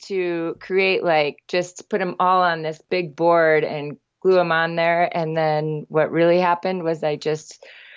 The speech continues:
one day just got rid of all the, I got rid of the jars. Like, I don't know why or what happened. I was like, "Okay, I'm,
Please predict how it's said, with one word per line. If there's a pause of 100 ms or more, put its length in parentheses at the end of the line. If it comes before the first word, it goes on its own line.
(180)
one
day
just (680)
got
rid
of
all
the,
I
got
rid
of
the
jars.
Like, (280)
I
don't
know
why
or
what
happened.
I
was
like,
"Okay,
I'm,